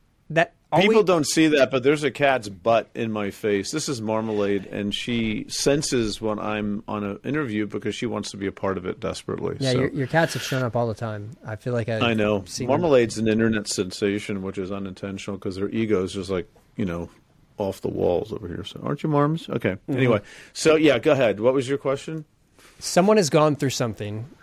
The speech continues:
Speaker 1: that has
Speaker 2: Yeah.
Speaker 1: left them unnerved. The ground underneath their feet has started to shift and change. What they've leaned upon to get through life up until now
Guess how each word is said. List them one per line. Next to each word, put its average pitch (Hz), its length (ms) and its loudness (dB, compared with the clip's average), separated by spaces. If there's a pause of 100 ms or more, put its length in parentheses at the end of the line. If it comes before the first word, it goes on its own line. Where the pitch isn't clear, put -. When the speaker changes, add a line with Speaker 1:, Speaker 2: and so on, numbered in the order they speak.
Speaker 1:
that 131 200 2
has 127 300 2
Speaker 2:
Yeah. 98 200 4 (200)
Speaker 1:
left 135 340 2
them 143 180 2
unnerved. 123 460 -2
The 139 60 -4
ground 131 320 2
underneath 151 280 -2
their 170 100 -4
feet 127 300 -4
has 120 220 -4
started 123 260 -2
to 135 80 -6
shift - 320 -4
and 139 100 -4
change. 117 440 -6
What 127 180 -2
they've 127 260 -2
leaned 156 460 0
upon 151 440 -2
to 139 100 -10
get 135 240 -4
through 190 540 -2
life 160 380 2
up - 160 -4
until 196 360 2
now 127 400 0